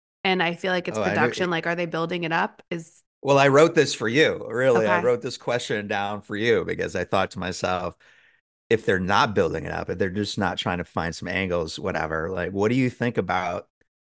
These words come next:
Speaker 2: uh, her father having that much power? I mean, I, I, I
Speaker 1: No, I don't like it.
Speaker 2: Yeah,
Speaker 1: It's
Speaker 2: to her.
Speaker 1: traditional, but I think
Speaker 2: Mm.
Speaker 1: it's also very, I mean, this is me, the feminist me of,
Speaker 2: Mm-hmm.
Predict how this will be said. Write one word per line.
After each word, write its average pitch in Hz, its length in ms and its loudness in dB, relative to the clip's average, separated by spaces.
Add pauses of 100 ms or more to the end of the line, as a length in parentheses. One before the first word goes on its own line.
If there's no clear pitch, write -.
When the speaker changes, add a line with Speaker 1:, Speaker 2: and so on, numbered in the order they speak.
(360)
Speaker 2:
uh, 85 300 -2
her 95 160 -4
father 98 460 2
having 90 360 -4
that 85 140 -4
much 85 200 -8
power? 113 340 -4
I 87 60 -4
mean, 110 120 0
I, 110 120 0 (120)
I, 123 260 -2 (140)
I 123 60 -6
Speaker 1:
No, 185 100 0
I 170 60 0
don't 175 160 -4
like 156 200 -8
it. 147 180 -10 (440)
Speaker 2:
Yeah, 127 680 -6
Speaker 1:
It's 220 140 -2
Speaker 2:
to 233 120 2
her. - 20 4
Speaker 1:
traditional, 220 680 0 (480)
but 208 200 2
I 202 80 2
think 208 180 0
Speaker 2:
Mm. 202 40 0
Speaker 1:
it's 196 100 -4
also 190 360 -2
very, 170 380 0 (380)
I 180 40 -4
mean, 165 140 -2
this 156 140 -6
is 156 120 -8
me, 156 260 -6 (120)
the 156 60 -6
feminist 151 500 -6 (580)
me 190 400 -2
of, 160 140 -4
Speaker 2:
Mm-hmm. 92 200 -12